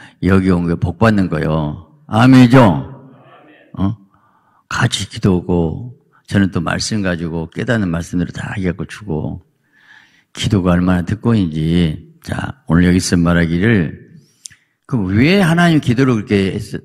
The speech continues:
해서 한가? 기도를 통해서 "주님 만나자, 만나자." 이게 키요. 주님하고 의, 같은 마음이 하나 돼야 되거든요. 뜻이 하나가 되지 않고 어찌 같이 동행하겠느냐.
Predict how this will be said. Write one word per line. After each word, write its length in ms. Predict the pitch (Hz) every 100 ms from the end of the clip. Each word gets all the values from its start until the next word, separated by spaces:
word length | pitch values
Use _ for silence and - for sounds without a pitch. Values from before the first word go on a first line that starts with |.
| -
해서 280 | 104 104
한가? 460 | 90 92 92 90 85
기도를 320 | - 110 123
통해서 680 | 107 104 95 85 123 135 - - _ _ -
"주님 280 | 107 101 92
만나자, 500 | 87 98 110 107 92
만나자." 840 | 92 110 123 117 92 71 - - - _ _ _ _ _ _ - - -
이게 200 | 98 98
키요. 360 | - - 98 64 _ _ _ _ _ _ _ _ _ _ _ _ _ _ _ _ _
주님하고 500 | - 151 190 190 139
의, 540 | 123 104 123 139 147 139 -
같은 340 | 120 - 123
마음이 280 | 113 135 127
하나 260 | 117 127
돼야 180 | 113 101
되거든요. 840 | 90 90 80 85 85 87 95 80 69 - - _ - 196 -
뜻이 440 | 180 180 180 165
하나가 400 | 127 120 139 131
되지 140 | 110 101
않고 220 | 95 -
어찌 400 | 101 - 98 92 90
같이 300 | 98 95 92
동행하겠느냐. 1120 | 95 98 101 90 82 80 78 87 87 80 80